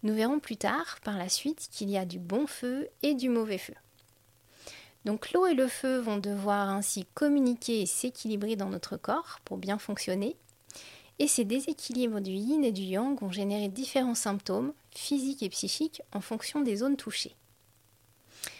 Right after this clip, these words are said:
Je vous donne un exemple. Si on a beaucoup d'eau, beaucoup de yin dans notre corps et peu d'énergie, peu de yang,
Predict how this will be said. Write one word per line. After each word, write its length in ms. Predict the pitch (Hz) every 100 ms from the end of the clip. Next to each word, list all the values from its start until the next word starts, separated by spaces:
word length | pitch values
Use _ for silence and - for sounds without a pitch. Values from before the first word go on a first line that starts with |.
| - -
Je 140 | -
vous 60 | 247
donne 180 | 285 320
un 140 | 247
exemple. 500 | 214 180 - - - - _ _ -
Si 260 | - -
on 100 | 349
a 100 | 302
beaucoup 380 | 233 247 277 -
d'eau, 200 | 190 180
beaucoup 360 | 190 226 - 254
de 100 | 202
yin 300 | 196 202 190
dans 140 | 175
notre 280 | 180 165 202
corps 440 | - 214 277 - -
et 100 | 202
peu 220 | 180 254
d'énergie, 560 | 269 233 190 180 170 220 _ -
peu 140 | 262
de 80 | 247
yang, 400 | 202 185 196 269